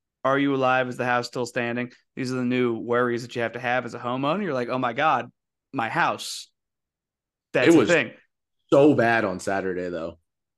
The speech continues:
Speaker 1: It was windy. I mean, uh, I
Speaker 2: I
Speaker 1: don't
Speaker 2: haven't
Speaker 1: believe
Speaker 2: seen
Speaker 1: a
Speaker 2: it that bad of a
Speaker 1: tornado
Speaker 2: storm in a while.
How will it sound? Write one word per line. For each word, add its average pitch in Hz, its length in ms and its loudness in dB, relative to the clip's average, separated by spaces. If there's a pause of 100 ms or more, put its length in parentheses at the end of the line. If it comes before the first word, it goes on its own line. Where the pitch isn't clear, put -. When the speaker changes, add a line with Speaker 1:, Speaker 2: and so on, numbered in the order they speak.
Speaker 1:
It 403 300 -2
was 135 480 2
windy. 127 760 -2
I 131 120 -4
mean, 151 240 -2
uh, 143 480 0
I 143 60 -4
Speaker 2:
I 143 40 0
Speaker 1:
don't 185 160 4
Speaker 2:
haven't 220 60 0
Speaker 1:
believe 180 180 -2
Speaker 2:
seen - 80 -2
Speaker 1:
a 151 40 -6
Speaker 2:
it 240 100 -2
that - 160 4
bad 131 160 6
of 113 80 4
a - 40 0
Speaker 1:
tornado - 0 -
Speaker 2:
storm 110 320 -6
in 85 80 -14
a 87 100 -8
while. 90 380 -2